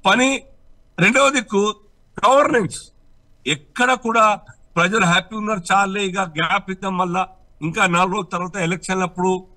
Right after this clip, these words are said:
మధ్యంతరంగా ఒక మంచి, ఆ, స్కీమ్ ఇంట్రడ్యూస్ చేద్దామని లేదే. నిరంతర ప్రక్రియ గవర్నెన్స్ లో కావచ్చు,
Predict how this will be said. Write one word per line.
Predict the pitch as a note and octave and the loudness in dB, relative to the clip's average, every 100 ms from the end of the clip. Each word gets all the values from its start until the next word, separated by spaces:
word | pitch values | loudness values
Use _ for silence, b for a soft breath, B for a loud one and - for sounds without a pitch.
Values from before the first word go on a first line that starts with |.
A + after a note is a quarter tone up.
| _ - D3+ | _ -10 -4
మధ్యంతరంగా | D#3 F3+ F3 F#3 F3+ F3 | -2 -2 -2 -2 -2 -2
ఒక | E3+ | -2
మంచి, | D#3 F3 - E3+ D#3+ - _ _ E3 | 0 -2 -2 -4 -4 -10 _ _ 0
ఆ, | D#3 D3+ | 2 2
స్కీమ్ | C#3+ - F#3 F#3+ | -2 -8 -6 -4
ఇంట్రడ్యూస్ | F#3 F3 F3+ D#3+ | -2 -2 -4 -4
చేద్దామని | F3+ F#3 F#3 | -4 -4 -6
లేదే. | F3+ F#3+ G3+ G#3+ - - _ _ - | -6 -6 -8 -10 -20 -20 _ _ -4
నిరంతర | D#3+ F3+ A#3 D4 D#4+ E4 D#4 D4 | 2 4 4 0 -2 0 2 2
ప్రక్రియ | D4 B3+ B3 A#3+ B3+ C#4 B3+ F#3 | 2 -2 -2 -4 -2 -2 0 2
గవర్నెన్స్ | G3+ A#3 B3+ B3+ G#3 | 4 2 2 -2 0
లో | A#3+ | -2
కావచ్చు, | A#3 G#3+ A3 G#3+ - C4 D#4+ | 0 0 0 -4 -8 -10 -10